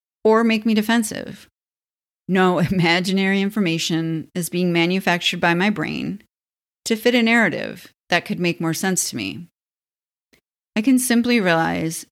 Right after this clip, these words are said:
that I have no idea why I haven't heard from her, and even try to think of other ways that I can be present to her. These efforts are unattached and with no agenda. I can shift from,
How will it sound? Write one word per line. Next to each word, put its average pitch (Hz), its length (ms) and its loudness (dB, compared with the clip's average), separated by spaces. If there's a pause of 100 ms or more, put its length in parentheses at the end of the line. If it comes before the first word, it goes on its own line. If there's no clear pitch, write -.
that 208 160 -8
I 233 80 -4
have 254 200 -2
no 240 300 2
idea 202 960 -2 (140)
why 170 180 4
I 160 40 0
haven't 160 360 -2
heard 160 220 -6
from 160 160 -8
her, 175 380 -6 (840)
and 214 100 0
even 247 260 4
try 294 200 2
to 277 80 4
think 233 180 2
of 208 120 -2
other 190 280 2
ways 151 520 -4
that 170 100 -6
I 160 100 0
can 170 140 -4
be 165 120 -2
present 160 380 -4
to 156 120 -8
her. 156 340 -8 (1300)
These 262 220 4
efforts - 600 -4
are 190 140 0
unattached 208 840 -2
and 180 160 2
with 180 140 0
no 180 180 4
agenda. 160 580 -4 (1120)
I 202 100 0
can 233 180 2
shift - 580 0
from, 160 600 -2